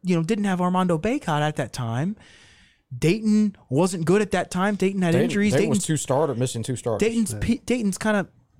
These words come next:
Speaker 1: hitting it, hitting its stride now. North Carolina's kind of found a little bit more of its stride now. I think this is a, maybe Virginia Tech's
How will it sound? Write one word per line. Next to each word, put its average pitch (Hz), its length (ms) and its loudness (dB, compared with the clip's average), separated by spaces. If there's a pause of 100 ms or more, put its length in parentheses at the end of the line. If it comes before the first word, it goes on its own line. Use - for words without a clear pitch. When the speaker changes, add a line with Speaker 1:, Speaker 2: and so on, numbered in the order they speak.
Speaker 1:
hitting 185 320 0
it, 185 180 -2
hitting 196 220 0
its 185 160 -4
stride 220 420 -2
now. 123 140 -2
North 185 240 -2
Carolina's 214 360 -4
kind 196 240 -2
of - 140 -6 (140)
found 196 200 -4
a 196 40 0
little 208 120 0
bit 196 100 -4
more 226 220 -2
of 196 80 -6
its 147 120 -6
stride 131 320 -2
now. 92 140 -8
I 175 100 -2
think 202 300 -2
this 208 220 0
is 294 200 -4
a, 185 220 0 (600)
maybe 185 500 0
Virginia 185 380 0
Tech's - 300 -6